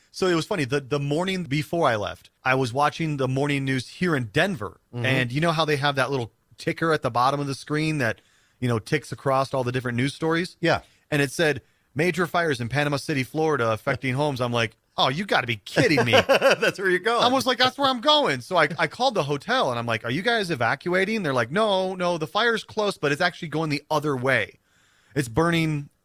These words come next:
Speaker 1: east, not west." And so I was west of the fire. But, um, yeah, I mean, you could see the smoke, uh,
Speaker 2: Yeah.
Speaker 1: from, from where the, where the hotel was. Yeah.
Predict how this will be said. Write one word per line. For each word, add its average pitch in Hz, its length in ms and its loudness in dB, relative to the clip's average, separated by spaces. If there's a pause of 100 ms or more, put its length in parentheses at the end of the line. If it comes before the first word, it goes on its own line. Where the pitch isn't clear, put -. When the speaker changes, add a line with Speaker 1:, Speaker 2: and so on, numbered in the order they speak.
Speaker 1:
east, - 460 -2
not 139 280 0
west." 127 540 -2
And 127 160 -2
so 131 380 0
I 151 160 0
was 143 240 0
west 143 420 -2
of 127 120 -6
the 107 80 -6
fire. 107 440 -4 (480)
But, 135 360 2
um, 117 460 -2 (160)
yeah, 226 180 2
I - 20 0
mean, 220 140 0
you 277 80 0
could 190 160 -4
see 196 140 -6
the 120 80 -4
smoke, 107 480 -4 (120)
uh, 113 280 2
Speaker 2:
Yeah. 101 80 -4
Speaker 1:
from, 127 260 -4
from 117 300 -4
where 123 180 -2
the, 107 260 -2
where 117 140 -6
the 104 180 -2
hotel 113 400 -2
was. 92 280 -12
Yeah. 95 140 -10